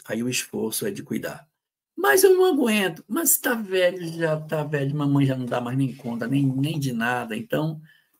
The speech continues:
você vai ter que fazer um esforço e curtir como se fosse uma criança.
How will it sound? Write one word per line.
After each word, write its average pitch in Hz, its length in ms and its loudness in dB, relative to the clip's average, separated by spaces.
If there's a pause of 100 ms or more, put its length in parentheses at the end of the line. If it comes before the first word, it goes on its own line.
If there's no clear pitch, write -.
(120)
você 143 320 4
vai 139 180 4
ter 143 180 2
que 139 200 4
fazer 123 360 2
um 127 100 2
esforço 139 640 2
e 135 80 4
curtir 139 360 0
como 139 200 2
se - 100 0
fosse 131 220 0
uma 127 140 -6
criança. - 560 -6